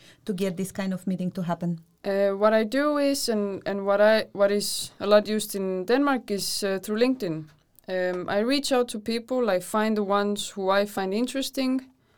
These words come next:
Speaker 2: for different reasons. Uh, you can approach it in a way that you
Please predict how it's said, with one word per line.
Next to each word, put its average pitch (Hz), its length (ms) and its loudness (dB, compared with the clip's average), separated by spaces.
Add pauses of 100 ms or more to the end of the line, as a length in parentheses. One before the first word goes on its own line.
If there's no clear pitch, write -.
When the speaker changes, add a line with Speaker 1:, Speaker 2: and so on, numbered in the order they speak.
(500)
Speaker 2:
for 196 160 -4
different 214 400 -2
reasons. 233 540 -2
Uh, 180 440 2 (120)
you 208 140 -6
can 202 320 -2
approach 220 480 0
it 214 160 -4 (680)
in 190 140 -2
a 202 60 0
way 208 240 6
that 190 200 0
you 185 180 -4